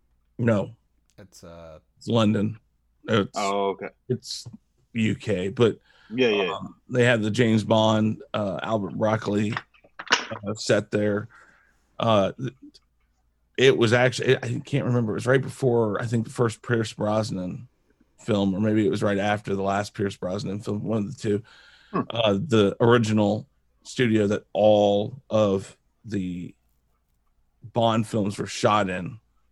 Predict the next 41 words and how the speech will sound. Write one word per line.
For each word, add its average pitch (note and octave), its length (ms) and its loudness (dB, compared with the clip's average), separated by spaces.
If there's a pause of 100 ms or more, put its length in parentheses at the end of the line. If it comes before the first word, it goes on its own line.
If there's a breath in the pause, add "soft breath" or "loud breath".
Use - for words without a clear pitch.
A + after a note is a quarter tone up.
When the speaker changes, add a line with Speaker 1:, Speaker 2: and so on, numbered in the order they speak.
Speaker 1:
when A2+ 140 0
they G#2 100 2
would G2 120 0
use G#2 220 2
a G#2 60 -8
studio, G2+ 500 -2 (600 soft breath)
it C3+ 200 4
burned G#2 300 4
down. G#2 460 0 (280)
And G#2 300 0
Albert A#2+ 280 4
Speaker 3:
Gotcha. A#2 320 6
Speaker 1:
Broccoli, F#2 180 -4 (360)
Albert B2+ 280 6
Broccoli F#2 640 2 (540)
had G#2+ 320 0
petitioned A2 600 0
to F#2+ 80 -4
have G#2 160 2
that F#2 200 -2
place G2 220 -2
built - 400 -2
so G#2 140 -2
he G2 100 2
could G2 140 -6
do G2 340 -2 (260)
the G2+ 60 -8
Bond G#2+ 340 2
films. F#2+ 280 -2
And G2 100 -6
so G#2 320 0 (240 soft breath)
when A#2+ 160 4
they G#2+ 120 4
rebuilt G#2+ 580 4
it, F2+ 100 -6
they G2 120 -4
put G2 200 -4
his F#2 160 -8
name G2 260 -4
on F#2 200 -8
it. - 120 -14